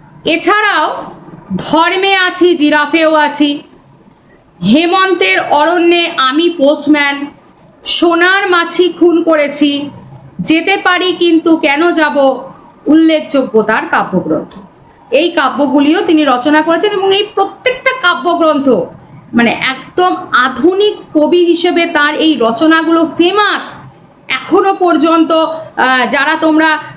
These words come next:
আহ, বইমেলা ভালোবাসো, নিশ্চয়ই সবাই বইমেলায় যাও, আহ, তো তোমরা দেখবে এই, আহ, যাকে আমরা বলি হটকেক,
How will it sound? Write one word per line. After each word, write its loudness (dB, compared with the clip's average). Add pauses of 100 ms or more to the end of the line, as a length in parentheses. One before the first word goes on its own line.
আহ, 0
বইমেলা 2
ভালোবাসো, 0
নিশ্চয়ই 2
সবাই 0
বইমেলায় 0
যাও, 0
আহ, -4
তো 0
তোমরা 4
দেখবে 0
এই, 0
আহ, -2
যাকে -2
আমরা 2
বলি 0
হটকেক, -2